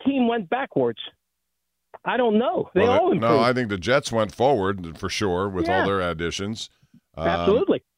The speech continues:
Speaker 2: and I think if you look out west, you'll see, I think Denver's gotta be better than they were. So I'm not sure
Speaker 1: Sure.
Speaker 2: where this all takes you. But, all right, let me ask you a
Speaker 1: The
Speaker 2: different
Speaker 1: only thing
Speaker 2: question,
Speaker 1: we
Speaker 2: and I'll throw this out to other people. Kenny Pickett's development from year one to year two. Now, he didn't start. He came in at the end. They went seven and two at the end.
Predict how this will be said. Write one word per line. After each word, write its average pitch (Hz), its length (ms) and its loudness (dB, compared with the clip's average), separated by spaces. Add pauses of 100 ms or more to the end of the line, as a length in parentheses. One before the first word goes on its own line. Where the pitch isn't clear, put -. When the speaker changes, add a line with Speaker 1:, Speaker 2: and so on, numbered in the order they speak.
(200)
Speaker 2:
and 92 120 -4
I 101 80 0
think 95 220 -6
if 95 80 -6
you 104 100 -2
look 101 140 -4
out 92 160 0
west, 107 300 0
you'll 92 100 -2
see, 87 320 -4
I 87 140 -4
think 78 220 -8
Denver's 101 360 -4
gotta 73 160 -8
be 69 80 -10
better 71 300 -6
than 71 140 -10
they 65 100 -12
were. 90 280 -2
So 87 160 -4
I'm 95 120 -2
not 98 160 -2
sure 95 340 -2
Speaker 1:
Sure. 214 260 0
Speaker 2:
where 98 120 0
this 92 180 -6
all 90 140 -2
takes 104 260 -4
you. 73 140 -6
But, 85 240 -4 (680)
all - 80 2
right, 139 120 4
let 156 80 -2
me 156 80 0
ask 147 180 2
you 147 60 0
a - 40 -2
Speaker 1:
The 151 60 2
Speaker 2:
different - 240 4
Speaker 1:
only 123 60 2
thing 110 60 6
Speaker 2:
question, - 120 4
Speaker 1:
we - 60 2
Speaker 2:
and - 80 2
I'll 113 80 2
throw 127 220 4
this 120 180 0
out 98 140 2
to 117 60 0
other 113 160 -2
people. 95 240 -4
Kenny 127 280 0
Pickett's 117 360 -4
development 90 680 -2
from 95 280 -4
year 95 160 0
one 110 240 0
to 113 60 0
year 107 160 0
two. 92 320 -4 (400)
Now, 78 80 -6
he 87 80 -2
didn't 123 220 -2
start. 131 420 2 (140)
He 98 100 -12
came 104 260 -4
in 113 120 -2
at 113 100 -4
the 110 160 -4
end. 117 320 -2
They 76 100 -10
went 80 180 -8
seven 104 280 -2
and 104 140 -2
two 123 140 0
at 101 80 -4
the 110 160 -4
end. 107 280 -2